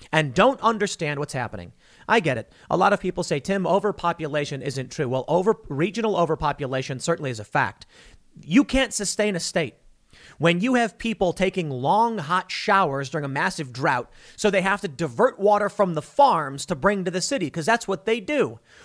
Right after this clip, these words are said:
Or when they drill down five thousand feet to find groundwater, and then the houses in Tulare County have no water left. I'm sorry. That's a failed state.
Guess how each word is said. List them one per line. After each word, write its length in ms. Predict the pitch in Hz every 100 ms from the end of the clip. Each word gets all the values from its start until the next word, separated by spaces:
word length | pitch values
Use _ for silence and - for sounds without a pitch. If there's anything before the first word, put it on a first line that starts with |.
| -
Or 140 | 214
when 180 | 220 220
they 140 | 214 185
drill 420 | 131 170 254 277
down 280 | 220 208 170
five 420 | - 190 226 262
thousand 440 | 240 208 180 170
feet 200 | - 180
to 80 | 165
find 320 | - 180 156
groundwater, 720 | 127 185 269 160 113 113 180 - _ - - -
and 120 | 214
then 140 | 240
the 100 | 220
houses 540 | 160 202 311 320 202 170
in 80 |
Tulare 300 | 175 196 214
County 300 | 196 240 254
have 240 | 190 240 208
no 160 | 285
water 380 | 311 202 202 214
left. 520 | 160 147 98 - - - _ _ _ - - -
I'm 120 | 196
sorry. 360 | - 240 117 - _ _ _
That's 200 | 202 247
a 40 |
failed 380 | - 233 226 165
state. 440 | - 202 165 -